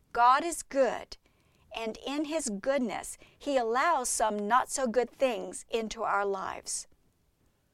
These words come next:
Our choice is not whether we will have trouble, but what kind of preparation we'll make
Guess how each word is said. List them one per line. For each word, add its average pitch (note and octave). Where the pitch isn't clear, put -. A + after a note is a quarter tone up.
Our C#4
choice -
is G3
not G#3+
whether G3
we G3
will G3
have G3
trouble, -
but G3
what G#3
kind A3+
of F#3+
preparation G3+
we'll G3
make F3+